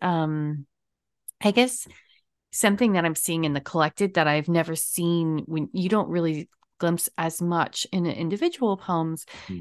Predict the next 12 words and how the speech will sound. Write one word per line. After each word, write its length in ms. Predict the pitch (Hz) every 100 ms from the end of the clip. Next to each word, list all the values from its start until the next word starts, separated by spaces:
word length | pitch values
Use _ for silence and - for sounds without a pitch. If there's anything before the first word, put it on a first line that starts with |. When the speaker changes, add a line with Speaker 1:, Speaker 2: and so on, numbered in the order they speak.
| -
Speaker 1:
is 240 | 208 202
just, 300 | 233 - - - _ -
um, 520 | 190 175 160 143 - - _ _ _ _ -
I 80 | 196
guess 220 | 302 339
the 160 | - 480
stuff 300 | - 185 175
that's 320 | 139 - - _ -
kinda 220 | - 185
in, 340 | - 175 170 - - - _
in 280 | 175 160 156
tension 920 | - 208 269 277 - 147 147 139 131